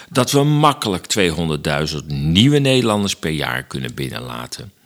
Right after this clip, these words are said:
Dat uw zoon of dochter, die in grote steden hoe dan ook al tien jaar op de huurkeet moet wachten,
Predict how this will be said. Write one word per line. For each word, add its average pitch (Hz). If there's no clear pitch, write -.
Dat -
uw 95
zoon 139
of -
dochter, 85
die 71
in -
grote 160
steden 95
hoe 90
dan 82
ook 90
al 78
tien 151
jaar 85
op -
de 90
huurkeet 131
moet 120
wachten, 110